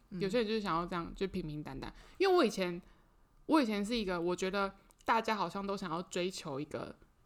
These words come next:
Speaker 2: 所谓成功理想的生活，
Speaker 1: 对。嗯，
Speaker 2: 但后来我才发现根本没有，
Speaker 1: 嗯。
Speaker 2: 不是所有人都这样欸。
Speaker 1: 没有啊。
Speaker 2: 对，因为有些人他们根本没有想要说，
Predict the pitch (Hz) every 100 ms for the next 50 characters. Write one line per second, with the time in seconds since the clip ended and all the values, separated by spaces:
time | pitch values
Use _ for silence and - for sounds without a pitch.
0 | _ - 190 180 247 226 220 - 190 175
1 | 185 185 185 190 196 180 190 170 196 170
2 | 170 160 175 165 202 208 185 330 294 294
3 | 233 196 175 185 208 220 202 220 202 185
4 | 175 - 196 220 185 165 151 156 156 107
5 | - 202 196 196 185 165 165 160 - 202
6 | 165 247 320 214 196 233 208 226 208 214
7 | 180 151 185 180 175 - 160 175 185 185
8 | 165